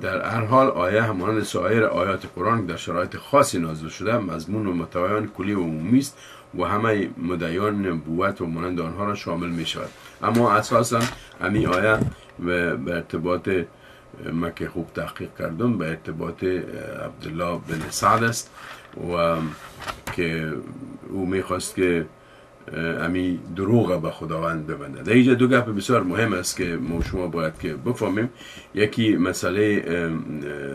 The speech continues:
دروغ است، اه، که شما باید بفهمید، اه، که کسی که به خدا دروغ می‌بنده. اه، امروز هم داریم در فیسبوک و، اه، میدیا و اینا که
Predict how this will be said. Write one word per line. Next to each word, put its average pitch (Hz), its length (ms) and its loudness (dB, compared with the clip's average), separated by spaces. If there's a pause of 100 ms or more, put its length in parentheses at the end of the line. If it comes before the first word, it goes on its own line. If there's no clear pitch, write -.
(880)
دروغ 98 320 6
است، - 400 0
اه، 82 260 -2 (360)
که 82 100 0
شما 90 300 -2
باید 82 320 -4
بفهمید، 98 480 -4 (760)
اه، 76 500 -4
که 90 260 0
کسی 113 300 0
که 107 80 0
به 87 160 0
خدا 110 300 4
دروغ 92 420 4
می‌بنده. 69 500 -4 (840)
اه، 78 500 -2 (460)
امروز 104 400 4
هم 92 180 2
داریم 95 380 4
در 87 100 2
فیسبوک 92 720 -2
و، 82 100 -2
اه، 78 500 -2
میدیا 87 640 2
و 82 100 0
اینا 98 340 0
که 101 220 -4